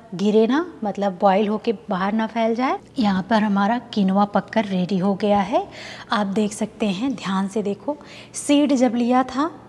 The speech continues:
किनोआ का एकदम white white दिख रहा था ना, cook होने के बाद थोड़ा सा brownish color आ गया है इस पे। और इसका पकने का अंदाज़ ये है, देख सकते हो एक, अ, वाइट white thread जैसा दिख रहा होगा, अगर मैं ध्यान से दिख पा रहा होगा तो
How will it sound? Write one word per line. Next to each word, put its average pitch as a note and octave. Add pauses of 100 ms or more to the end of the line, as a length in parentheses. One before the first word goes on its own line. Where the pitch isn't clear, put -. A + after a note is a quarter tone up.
(280)
किनोआ A#3+
का D4+ (380)
एकदम A3+
white A3
white G#3+
दिख A3
रहा G3+
था A3
ना, F4
cook G#3+
होने G3+
के G#3
बाद G#3 (120)
थोड़ा G#3
सा C#4+
brownish F#3+
color G3
आ F#3+
गया G3+
है G3+
इस G#3
पे। F#4+ (340)
और A3+
इसका B3
पकने B3+
का C4+
अंदाज़ A3+
ये A3+
है, A#3
देख A3+
सकते -
हो D#4
एक, C4
अ, B3+ (360)
वाइट A3+
white C4+ (100)
thread A#3
जैसा A#3
दिख G#3+
रहा G3+
होगा, G3+
अगर B3+
मैं A3+
ध्यान A3+
से C4+
दिख B3
पा A#3+
रहा A3+
होगा A3+
तो D4+